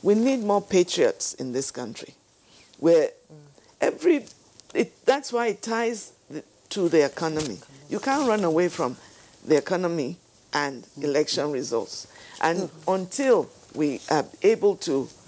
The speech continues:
get our people to understand that the moment you vote for a person, you do not give up your rights as to demanding for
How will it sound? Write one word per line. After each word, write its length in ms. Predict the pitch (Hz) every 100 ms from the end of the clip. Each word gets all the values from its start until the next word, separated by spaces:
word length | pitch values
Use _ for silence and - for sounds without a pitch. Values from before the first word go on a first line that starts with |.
| 147 143 139 - - - - -
get 260 | 214 214
our 120 | 185 143
people 280 | 185 170 180
to 140 | - -
understand 680 | 160 165 143 - 135 113 - - - -
that 220 | - 160 - - -
the 80 | -
moment 480 | 180 233 294 370 311
you 80 | 175
vote 340 | 131 190 190
for 240 | - 135 127
a 40 |
person, 520 | - 165 147 - - - - 147 143 - - - -
you 140 | - 180
do 280 | - 175 165
not 520 | 160 202 233 - - - - - - - - - - - - - - -
give 220 | 127 196
up 200 | 160 156 -
your 220 | 143 120
rights 520 | 135 147 - - - - - - - - - - - - -
as 280 | 147 131
to 240 | - 147 123 - - - - - - -
demanding 800 | 151 151 170 190 185 175 165 156 - -
for 400 | - - 147